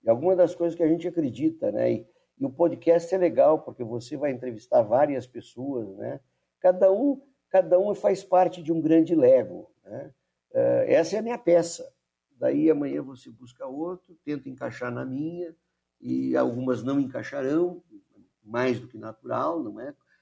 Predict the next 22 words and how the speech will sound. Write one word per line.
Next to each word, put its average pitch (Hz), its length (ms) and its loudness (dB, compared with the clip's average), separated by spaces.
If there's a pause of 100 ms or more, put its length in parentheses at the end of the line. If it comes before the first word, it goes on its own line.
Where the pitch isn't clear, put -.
(140)
Comprou 123 420 0
o 113 40 -2
Lego 107 280 -6
diferente, 147 640 -4
não 226 140 -18
vai 131 100 -8
encaixar 117 380 -16
a 101 40 -18
peça. - 440 -20 (400)
Mas 185 180 -2
isso - 240 -14
não 214 80 -6
importa, 160 560 -6
eu 110 100 -16
acho 123 200 -14
que 135 60 -18
a 123 40 -16
gente 143 160 -14
tem 147 160 -10
que 123 60 -18
deixar 120 320 -10
mensagens 117 720 -8